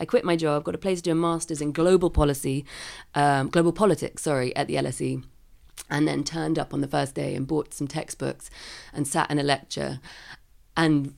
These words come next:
realised I understood sort of very little of what was going on,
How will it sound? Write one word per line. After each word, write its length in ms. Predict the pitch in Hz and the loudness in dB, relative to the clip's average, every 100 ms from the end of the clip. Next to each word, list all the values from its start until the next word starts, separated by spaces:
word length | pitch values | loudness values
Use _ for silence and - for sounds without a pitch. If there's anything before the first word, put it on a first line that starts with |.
| _ | _
realised 300 | 156 156 151 | -2 2 2
I 60 | 147 | 2
understood 260 | 147 151 - | 0 -2 -6
sort 100 | 156 | -4
of 60 | |
very 220 | 156 151 | 2 4
little 500 | 147 139 143 131 - - | 4 0 -2 -2 -4 -6
of 120 | 143 | -4
what 120 | 139 - | -2 -2
was 100 | 131 | -2
going 220 | 135 135 | 0 0
on, 380 | 131 127 127 | 0 0 -2